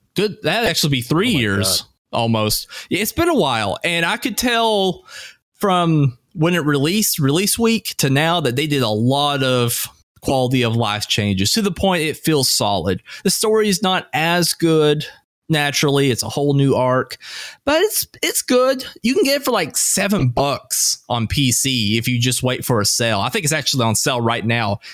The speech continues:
Speaker 1: Well worth seven dollars.
Speaker 2: Hmm.
Speaker 1: So, um, you know, if you're wanting to jump back into it, I recommend it.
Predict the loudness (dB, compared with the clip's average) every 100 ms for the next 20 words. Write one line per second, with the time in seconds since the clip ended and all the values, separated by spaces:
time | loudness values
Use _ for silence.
0 | -6 0 2 2 2 2 2 0 -2 -2
1 | -2 -2 -2 -4 -6 -6 -6 -8 _ _
2 | _ _ -8 -4 -2 -2 -2 -2 -2 -2
3 | -2 -4 -6 _ _ -8 -2 0 2 0
4 | 0 -2 -2 0 0 2 0 0 0 -2
5 | 0 0 0 2 2 0 -2 -2 0 0
6 | 0 0 2 2 0